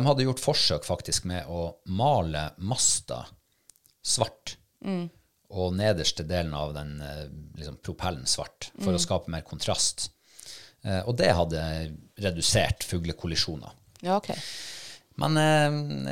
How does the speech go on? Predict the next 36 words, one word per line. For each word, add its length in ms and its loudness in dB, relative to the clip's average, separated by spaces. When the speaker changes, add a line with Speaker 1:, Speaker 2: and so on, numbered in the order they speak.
Speaker 1:
jeg 80 -2
måtte, 220 -4
jeg 80 -2
måtte 140 0
jo 60 2
spørre 340 6
han 140 6
litt, 160 0
han 100 -2
der. 140 2
Jeg 120 0
ble 100 2
sittende 340 2
satt 240 -2
med 100 -4
han, 180 -8
eh, 140 -6
biologen. 480 -2
Så 80 -2
sa 160 0
jeg, 20 -2
«Du, 300 -2
du 100 -6
nevner 280 4
bare 260 10
de 120 0
her, 200 -2
eh, 260 -4
trekkfuglene 640 -4
og 100 -2
rovfuglene. 480 -4
Men 220 -2
hva 240 4
med 220 4
de, 460 2
eh, 240 -2